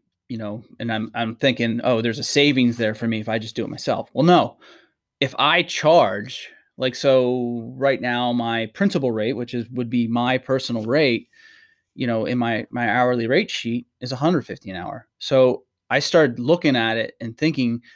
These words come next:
that I'm like, "Hey, you know what? It's actually cost, if I'm doing the work that somebody else could be doing, it's cost, it's, uh, actually costing me a hundred fifty dollars an hour.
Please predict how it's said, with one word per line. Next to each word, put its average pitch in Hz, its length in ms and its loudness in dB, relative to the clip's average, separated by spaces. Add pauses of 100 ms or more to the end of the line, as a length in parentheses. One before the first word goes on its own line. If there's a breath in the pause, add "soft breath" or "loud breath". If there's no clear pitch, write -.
(140 soft breath)
that 117 80 -8
I'm 120 80 -2
like, 117 160 -4
"Hey, 151 180 4
you 123 140 4
know 139 120 2
what? 127 400 2
It's 131 160 -6
actually 180 300 0
cost, - 480 -2
if 135 160 -6
I'm 175 220 4
doing 190 240 2
the 143 100 0
work 120 380 -2 (160)
that 127 120 -2
somebody 139 300 -2
else 135 160 0
could 123 140 -12
be 117 80 -6
doing, 131 400 -2 (260)
it's - 140 -16
cost, - 360 2 (120)
it's, 214 180 2
uh, 175 140 2
actually 160 240 -2
costing 131 320 -2
me 117 60 -2
a 117 40 -8
hundred 175 320 0
fifty 110 240 -10
dollars 92 300 -10
an 113 80 -12
hour. - 260 -14